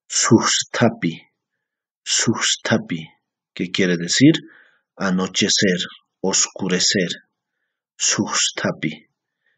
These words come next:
sustapi, ¿ya? Cuando el sol se esconde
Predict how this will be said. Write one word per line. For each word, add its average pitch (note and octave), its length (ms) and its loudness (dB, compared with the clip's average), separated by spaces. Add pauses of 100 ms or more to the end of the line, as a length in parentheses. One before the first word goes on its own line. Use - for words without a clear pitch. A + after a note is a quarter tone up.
(160)
sustapi, - 1000 -2 (220)
¿ya? D#3 260 -2 (540)
Cuando F2+ 260 0
el F2 80 0
sol G#2+ 300 4
se A2+ 160 2
esconde G#2+ 800 4